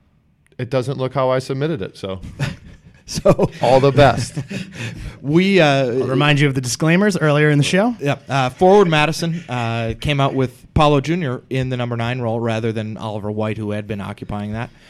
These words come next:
Speaker 2: And Neil, to what extent was that a reaction to, you know, having somebody a little more, more mobile who could maybe slide into those spaces between the center backs on, on through balls into the, you know, i-, into the sp-,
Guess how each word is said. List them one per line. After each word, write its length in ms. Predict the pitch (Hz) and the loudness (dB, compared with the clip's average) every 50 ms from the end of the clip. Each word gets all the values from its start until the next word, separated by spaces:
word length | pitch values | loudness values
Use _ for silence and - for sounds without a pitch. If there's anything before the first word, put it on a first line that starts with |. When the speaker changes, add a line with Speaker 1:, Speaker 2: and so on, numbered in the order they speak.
| - - - - _ _ _ _ | -20 -20 -20 -20 _ _ _ _
Speaker 2:
And 600 | 131 139 139 135 135 135 131 131 131 131 131 - _ | 0 2 2 2 2 2 2 0 0 -4 -6 -8 _
Neil, 240 | - 139 160 165 156 | -4 0 2 2 2
to 120 | 160 - | 2 2
what 120 | 151 160 185 | 0 2 0
extent 280 | 180 - - 156 151 | 0 -2 -4 -4 -2
was 140 | 120 139 123 | -2 -2 -2
that 140 | 120 131 127 | 0 0 0
a 20 | 131 | 0
reaction 560 | 127 120 117 113 117 117 - - 123 117 117 | 0 0 0 -2 -2 -4 -6 -8 -8 -8 -10
to, 560 | 117 - - 131 123 123 123 120 120 120 117 - _ _ _ _ | -8 -6 -4 -2 0 0 0 0 0 -2 -4 -8 _ _ _ _
you 80 | - 135 | -6 -4
know, 60 | 131 | -4
having 240 | 113 120 135 127 135 | -2 -2 -2 -2 -2
somebody 560 | 127 - 139 127 127 127 127 127 127 120 101 | -2 -2 -2 -2 0 0 0 0 -2 -2 -4
a 80 | - - | -6 -6
little 200 | 123 120 127 123 123 127 | -4 -4 -2 -2 -2 -4
more, 280 | 123 123 123 120 120 113 - | -4 -2 -2 -4 -4 -6 -8
more 320 | 117 123 127 127 123 120 | -12 -6 -4 -2 -2 -2
mobile 500 | 120 120 120 117 110 113 107 113 117 113 | 0 0 -2 0 0 0 -2 0 -2 -2
who 140 | 117 120 113 | -4 -6 -6
could 340 | 113 - 113 104 107 - - | -6 -8 -10 -10 -10 -16 -12
maybe 420 | 120 120 113 104 117 113 110 110 | -8 -8 -6 -4 -4 -4 -4 -6
slide 340 | 110 - - 123 110 113 113 | -8 -8 -6 -4 -4 -4 -4
into 220 | 120 117 117 113 110 | -4 -6 -6 -6 -6
those 400 | 104 110 110 110 104 - - _ _ _ _ _ _ _ | -6 -4 -6 -6 -6 -10 -14 _ _ _ _ _ _ _
spaces 480 | - - - 139 123 117 - 123 110 - | -14 -4 -2 -2 -2 -2 -4 -8 -8 -6
between 320 | - 117 - - 123 113 | -6 -6 -6 -4 -6 -6
the 60 | 110 107 | -8 -6
center 240 | - 127 117 113 | -6 -6 -4 -4
backs 400 | 107 107 107 107 107 107 - - | -4 -4 -4 -4 -4 -6 -8 -8
on, 220 | - 107 104 107 - - | -8 -8 -8 -8 -10 -10
on 160 | 107 107 107 | -10 -10 -8
through 220 | - - 123 117 | -6 -6 -6 -4
balls 320 | 110 110 107 107 107 104 - | -4 -4 -4 -4 -6 -6 -8
into 180 | 110 104 107 | -10 -10 -8
the, 260 | 101 107 104 104 104 98 _ _ - _ _ _ - - - | -6 -6 -6 -6 -6 -10 _ _ -20 _ _ _ -20 -20 -14
you 140 | - 113 110 | -10 -8 -6
know, 160 | 101 98 92 - - - - - - | -6 -8 -10 -12 -20 -20 -20 -20 -12
i-, 220 | - 120 127 117 - | -10 -8 -8 -8 -6
into 240 | 123 127 120 117 107 | -8 -6 -6 -6 -6
the 100 | 110 - | -6 -8
sp-, 200 | - - - | -12 -14 -16